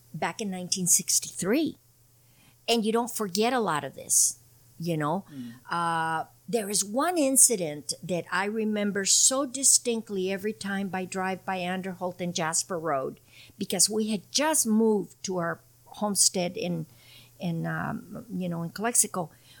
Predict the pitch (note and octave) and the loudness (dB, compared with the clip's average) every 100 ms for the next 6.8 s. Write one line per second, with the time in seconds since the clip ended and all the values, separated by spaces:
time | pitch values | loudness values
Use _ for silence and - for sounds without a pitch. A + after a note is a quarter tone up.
0 | - F3+ G3+ F#3+ F3+ F#3 - F3 G3 A#3 | -12 -2 2 2 2 0 -2 -2 0 2
1 | C#4 B3+ G3+ A3+ C4+ C4 - A#3 B3+ G#3+ | 2 0 2 0 -2 -4 -2 0 2 2
2 | E3+ F3+ - - - - - A#3 G#3 A3 | 2 2 2 2 -4 -4 0 2 2 0
3 | G#3 A3 - G#3 F#3+ F3+ F#3+ F#3+ F#3 - | 0 4 4 2 -2 0 0 0 -4 -2
4 | A3 G#3+ F3+ - F#3 G3 E3+ - - - | 2 2 0 0 4 4 4 0 -12 -14
5 | _ - F3+ G3 G3 G3+ - - F#3+ F#3 | _ -8 0 2 2 0 0 2 -2 -4
6 | - F#3+ F3 - F3 E3+ - - | -2 0 4 4 4 2 0 -2